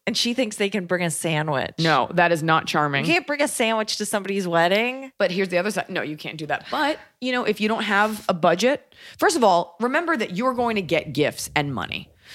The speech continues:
Speaker 2: So you will make back maybe ten percent of your sunk cost into the wedding. There are cheap ways to do food.
Speaker 1: Mm-hmm.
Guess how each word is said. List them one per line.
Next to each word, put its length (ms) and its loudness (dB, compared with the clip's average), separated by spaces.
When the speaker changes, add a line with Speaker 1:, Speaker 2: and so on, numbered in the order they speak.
Speaker 2:
So 320 4
you 200 0
will 120 2
make 320 -2
back 460 2
maybe 240 0
ten 280 0
percent 460 -2
of 240 -4
your 100 -2
sunk 300 -4
cost 460 -4
into 160 -2
the 120 2
wedding. 400 2
There 360 0
are 200 6
cheap 480 -4
ways 540 2
to 160 -2
do 760 2
food. 640 -4
Speaker 1:
Mm-hmm. 380 -4